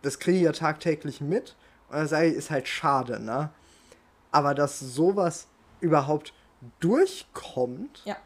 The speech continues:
Speaker 1: finde ich extremst wild. Vor allem, d-, die, die Frage hat ja gar nichts mit dem Thema zu tun,
Speaker 2: Ja.
Speaker 1: einfach.
Speaker 2: Und vor allem seit Jahren so besteht. Das sind Fragen, die, die muss man, ich,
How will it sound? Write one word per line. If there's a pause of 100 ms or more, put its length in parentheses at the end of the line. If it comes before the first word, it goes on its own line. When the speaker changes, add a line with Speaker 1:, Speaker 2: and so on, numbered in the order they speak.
(260)
Speaker 1:
finde
ich (960)
extremst
wild.
Vor
allem,
d-,
die,
die
Frage
hat
ja (120)
gar
nichts
mit
dem
Thema
zu
tun,
Speaker 2:
Ja.
Speaker 1:
einfach.
Speaker 2:
Und
vor
allem
seit
Jahren
so
besteht. (160)
Das
sind
Fragen,
die,
die
muss
man,
ich,